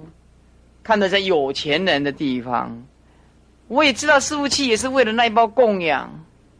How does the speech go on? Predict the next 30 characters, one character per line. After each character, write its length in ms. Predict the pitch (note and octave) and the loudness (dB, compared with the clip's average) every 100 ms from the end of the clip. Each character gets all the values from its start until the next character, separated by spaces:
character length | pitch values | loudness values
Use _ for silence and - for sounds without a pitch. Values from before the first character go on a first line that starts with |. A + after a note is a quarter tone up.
| _ _ _ _ - | _ _ _ _ 2
他 80 | C#4 | 6
有 260 | B3+ G#3 | 8 6
钱 260 | G3+ G3 A#3 | 4 4 4
嘛， 140 | A#3+ | 4
我 140 | A3 A#3 | 4 2
们 160 | B3+ | 2
这 100 | C4 | 2
个 60 | B3 | 2
没 180 | B3+ B3+ | 2 2
钱 240 | A#3 A3+ | 0 2
人 160 | A3+ A3 | 0 -2
他 80 | |
就 80 | A#3+ | -2
不 140 | A3 B3 | -2 2
来， 520 | G3 D3 C#3 D3+ E3+ F#3+ - _ _ _ _ _ _ _ | 4 4 2 0 -4 -14 -20 _ _ _ _ _ _ _
很 80 | E3 | 0
麻 220 | E3 G#3 | 4 6
烦 200 | F#3+ E3+ | 4 2
啊。” 280 | F#3 E3+ E3+ _ _ _ _ _ _ _ _ _ _ _ _ _ _ _ _ _ _ _ _ _ _ _ _ _ _ _ - - | 0 -4 -8 _ _ _ _ _ _ _ _ _ _ _ _ _ _ _ _ _ _ _ _ _ _ _ _ _ _ _ -20 -2
我 200 | C3+ F#3+ | 2 4
看 180 | B3 | 4
到 80 | A3+ | 4
他 140 | G#3+ G#3 | 4 4
这 100 | G3+ | 2
么 120 | E3+ | 2
虔 160 | F3+ | 0
诚， 100 | E3 | 0
我 80 | D#3 | 0
说 80 | F3 | 0
：“好， 400 | - E3 A#2 | 4 4 4